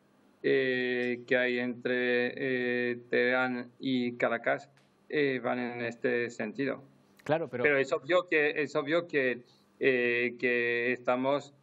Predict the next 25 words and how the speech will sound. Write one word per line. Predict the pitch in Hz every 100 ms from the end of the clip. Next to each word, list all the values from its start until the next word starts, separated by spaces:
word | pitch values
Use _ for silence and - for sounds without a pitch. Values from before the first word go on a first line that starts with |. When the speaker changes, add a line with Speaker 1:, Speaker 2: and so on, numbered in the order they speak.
| _ _ -
Speaker 1:
en | 135 135 131
esa | 127 127 127
misma, | 127 131 127 139 131 131 131 127 - _ -
eh, | 123 123 123 120 117 113 113 113 - _ _ -
ideología, | 139 139 139 139 135 135 156 147 147 139 135 135 - _ _ -
eh, | 135 127 127 123 123 127
en | 123 127
ambos, | 127 127 131 131 -
eh, | 135 135 135 135 135 135 131
países | - 120 151 - 131 123
o, | 123
o, | 117 110 123 120 117
o, | 123 127 -
o | 123
los | 120
países | 120 123 120 135 123
que, | - 123 113 107 - _ _ - -
que, | - 120 117
ah, | 113 110 110 113 -
el | - 123 117 113
dignatario | 117 120 117 120 120 117 117
iraní | 120 120 127 127
ha | 123
visitado, | 113 110 107 135 135 131
que | 117